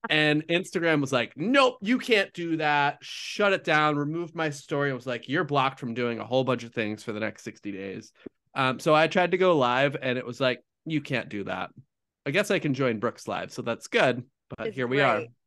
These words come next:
Speaker 2: It's great. And hi to my friend Sterling. I see him waving at us. So this
Speaker 1: What's up,
Speaker 2: is super,
Speaker 1: Sterling?
Speaker 2: super exciting. Um, yeah, I think it's actually really hilarious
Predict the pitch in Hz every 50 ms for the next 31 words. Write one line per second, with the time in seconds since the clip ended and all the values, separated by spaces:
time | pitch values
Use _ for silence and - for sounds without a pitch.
0 | _ - 208 214 202 - 185 _ 190 202 208 196 185 185 170 202 214 202 214 208
1 | 202 214 233 233 226 226 220 - 226 196 185 190 - - - - 170 170 185 220
2 | 240 226 190 180 180 _ - 151 156 156 147 160 160 170 185 202 220 226 220 226
3 | 226 233 247 240 262 247 240 240 240 233 240 240 240 240 247 247 247 _ _ -
4 | 233 202 185 180 170 170 165 175 196 202 156 135 - - - 147 139 135 135 135
5 | 135 135 131 135 135 139 175 170 165 165 _ - 170 170 160 165 160 156 156 156
6 | - _ _ - - - - _ _ _ - 226 220 214 202 196 190 - - -
7 | 220 247 240 214 190 - - 190 220 269 294 - 330 302 262 254 247 - - -
8 | 180 190 - - - 190 190 214 220 220 185 170 156 170 170 151 175 185 156 185
9 | 180 175 165 165 160 160 165 175 190 220 226